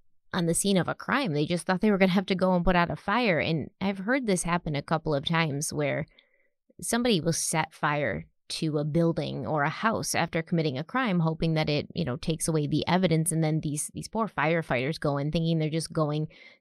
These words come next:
to do their job. It's business as usual. And they come across a dead body, and it has to be absolutely horrific. So the, the homicide detectives were called in, and it was clear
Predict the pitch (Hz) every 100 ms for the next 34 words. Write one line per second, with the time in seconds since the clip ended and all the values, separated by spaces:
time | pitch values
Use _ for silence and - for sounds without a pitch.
0 | - 175 160 180 170 170 165 160 160 165
1 | 170 175 156 160 170 151 160 165 151 151
2 | 135 160 151 165 151 139 - 143 131 151
3 | - - 170 147 139 127 85 82 69 156
4 | 147 - 165 147 - 147 139 139 - 117
5 | 151 - - - - - 196 - 92 98
6 | - - - _ - 156 151 151 170 170
7 | 165 139 139 - 147 139 139 151 - 156
8 | 165 156 - 143 127 - - 180 - -
9 | _ _ - 170 165 - - _ - -
10 | - - - 180 170 190 - - 202 226
11 | 139 92